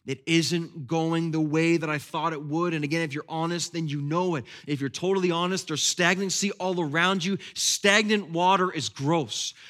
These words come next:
Stagnant water is the world. It's gross. Listen, listen. You could be here today to hear this truth. It's time for the fountain of life.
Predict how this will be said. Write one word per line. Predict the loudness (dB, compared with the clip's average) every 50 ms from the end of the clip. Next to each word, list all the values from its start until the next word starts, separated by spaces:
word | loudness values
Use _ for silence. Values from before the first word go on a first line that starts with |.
| -12 -6
Stagnant | -2 0 0 2 4 4 4 4 4 2 0 0 0
water | -2 0 2 4 4 4 4 2 2
is | 2 0 0 0 0
the | 0 -2
world. | 0 0 2 4 6 6 6 4 4 0 -2 -8 -14 -18 _ _ _ _ _ _ _ _ _ _ _ -6
It's | -4 -2 -2 -4
gross. | -4 -4 -2 2 4 4 4 4 2 0 -2 -6 -4 -2 -2 -4 -4 -6 -12 _ _
Listen, | 0 0 0 0 0 -2
listen. | 0 0 0 -2 -4 -8 -12 -18 -20 -20 _ _
You | 2 2 4
could | 4 2
be | 2 0
here | 2 4 2 2
today | 4 2 2 2 2 2
to | 2
hear | 0 0 0 2 2
this | 2 0 0 0
truth. | 0 0 0 0 0
It's | -2 -4
time | -4 -2 -2 0 0 0
for | -2 -4
the | -8
fountain | -10 -12 -4 4 6 8 8 8 6 4 0 -2 -4 -4
of | -6 -4
life. | 0 2 2 2 2 0 -6 -12 -18 -20